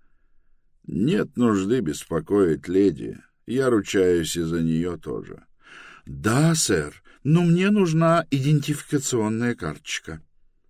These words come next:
"Я сожалею, но у меня нет никаких документов, сэр", сказала Близ. Кендрей нахмурился.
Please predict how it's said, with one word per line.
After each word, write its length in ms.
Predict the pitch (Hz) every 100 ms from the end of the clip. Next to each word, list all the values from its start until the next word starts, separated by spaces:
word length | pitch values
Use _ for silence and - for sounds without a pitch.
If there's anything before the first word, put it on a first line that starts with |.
| _ _ _ -
"Я 220 | 170 208
сожалею, 800 | - 247 240 247 254 233 151 147
но 180 | 160
у 40 | 175
меня 500 | 180 185 190 190 165 _ _ _
нет 380 | 180 180 240 -
никаких 540 | 214 190 165 156 165 151
документов, 760 | 151 151 156 147 131 123 110
сэр", 440 | - - 120 110 - _ _ _ _ _ _
сказала 560 | - - 80 78 82
Близ. 520 | 78 78 73 - - - _ _ _ _ _ _
Кендрей 560 | - 87 90 82 90 87
нахмурился. 1000 | 90 87 - 101 82 64 57 - 67 -